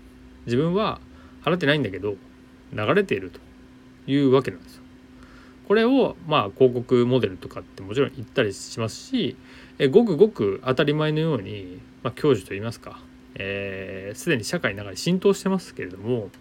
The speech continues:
これなんかす-、改めて考えたらすごいことだなと思ったんですよ。つまり、えー、受益者である、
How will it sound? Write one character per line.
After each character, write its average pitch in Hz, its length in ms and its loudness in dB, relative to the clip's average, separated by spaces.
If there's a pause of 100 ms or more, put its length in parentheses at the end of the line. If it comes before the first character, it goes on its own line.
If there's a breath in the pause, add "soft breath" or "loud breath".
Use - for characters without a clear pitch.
(480 loud breath)
こ 285 80 2
れ 294 40 2
な 311 60 2
ん 277 40 -2
か - 60 0
す-、 135 460 4
改 175 260 2
め 277 60 0
て 139 80 0
考 120 160 2
え 104 60 0
た 95 60 -6
ら 104 40 -8
す - 140 -6
ご 220 80 0
い - 20 -2
こ 139 120 -2
と 151 100 0
だ 127 40 -2
な 117 140 0
と 113 80 -6
思 110 120 -2
っ - 40 -4 (320)
た 107 120 -4
ん 92 160 -10
で 92 60 -12
す - 120 -14
よ。 - 80 -20 (800 loud breath)
つ - 80 -2
ま 196 100 4
り、 180 360 4 (360 loud breath)
え 127 360 2
ー、 - 20 -2
受 139 240 4
益 196 200 6
者 202 140 4
で 107 160 4
あ 104 80 0
る、 95 260 -4